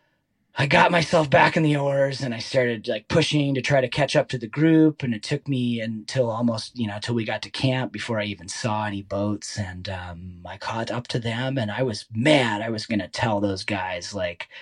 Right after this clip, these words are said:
"What the hell, man? You left me behind. This is B S." And, and I was so angry, I remember. And I got to the beach and the,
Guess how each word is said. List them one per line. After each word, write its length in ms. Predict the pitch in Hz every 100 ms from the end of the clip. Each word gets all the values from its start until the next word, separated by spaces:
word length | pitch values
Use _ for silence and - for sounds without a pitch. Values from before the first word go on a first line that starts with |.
| -
"What 200 | - 117
the 100 | -
hell, 340 | 85 120 110 101
man? 380 | 92 92 92 98
You 120 | 98
left 240 | 107 104
me 120 | 110
behind. 580 | 104 98 107 104 95 90
This 160 | 104 -
is 120 | 98
B 260 | 104 107 101
S." 400 | 104 98 - 101
And, 240 | 98 95 - - - - _ -
and 120 | 107
I 80 | 104
was 160 | 98
so 540 | - 120 113 110 107 -
angry, 500 | 110 117 127 101 92
I 80 | 92
remember. 380 | 95 101 101 101
And 100 | 95
I 80 | 101
got 260 | 110 110
to 60 | 113
the 100 | 113
beach 480 | 98 107 110 104 -
and 180 | 92 90
the, 300 | 87 85